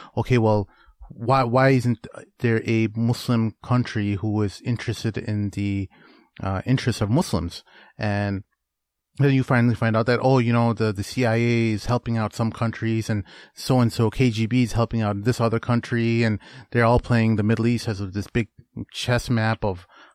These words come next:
how to, you know, how to control its resources. And then, then you're like, "Okay, well, you know, the only way to, to get out of this is joining a political party or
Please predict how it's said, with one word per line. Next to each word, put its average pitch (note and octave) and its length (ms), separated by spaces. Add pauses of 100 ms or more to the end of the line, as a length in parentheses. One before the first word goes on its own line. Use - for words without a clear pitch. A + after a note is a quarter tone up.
how A#2 160
to, G#2+ 380
you A2 140
know, G2+ 140
how A2+ 140
to A2 100
control A2 380
its - 200
resources. B2 600
And A2+ 120
then, A2 120 (540)
then C3 140
you're B2 140
like, G#2+ 200
"Okay, A2+ 260
well, G2+ 300
you A2 100
know, G#2+ 180 (260)
the A#2+ 120
only C3 220
way A#2+ 160
to, A2+ 260 (300)
to B2 160
get A#2+ 180
out D3 160
of B2 100
this A2+ 200
is G#2+ 160
joining G#2+ 400
a G2 60
political G#2+ 420
party G#2+ 360
or G#2 220